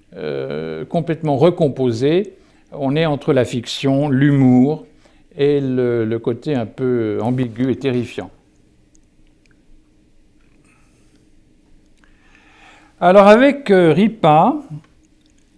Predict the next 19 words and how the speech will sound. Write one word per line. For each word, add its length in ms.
Mihail 460
Andrei 540
Ripa, 520
euh, 260
qui 400
est 400
un, 560
alors 180
qui 120
travaille 300
avec 140
les 140
architectes, 800
euh, 240
qui 440
réalise 420
également 320
des 140
meubles. 580